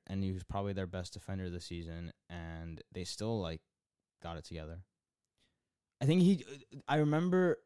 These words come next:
um, I think they really stepped it up when he made the changes. 'Cause I remember he always started, like, Alonso. He always started, um, uh, what's that? Uh, Barkley.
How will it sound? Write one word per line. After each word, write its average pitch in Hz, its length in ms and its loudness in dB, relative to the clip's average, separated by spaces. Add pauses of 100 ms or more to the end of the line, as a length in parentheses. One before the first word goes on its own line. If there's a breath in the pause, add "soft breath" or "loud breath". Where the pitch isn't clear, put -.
(140)
um, 110 420 0 (140)
I 117 80 -2
think 165 300 -2
they 156 140 4
really 117 400 4
stepped - 340 -2
it 104 80 0
up 107 220 0 (140)
when 107 220 0
he 104 100 0
made 98 240 0
the 95 60 -4
changes. 80 680 -8 (380)
'Cause 113 180 0
I 107 80 2
remember 120 400 4
he 110 180 2
always 110 260 4
started, 113 460 2
like, 98 220 -2
Alonso. 104 920 4 (360)
He 113 120 -2
always 110 200 2
started, 104 640 2
um, 92 640 -2 (880)
uh, 95 640 0 (360 loud breath)
what's - 220 -6
that? 101 180 -2
Uh, 101 180 4
Barkley. 127 760 2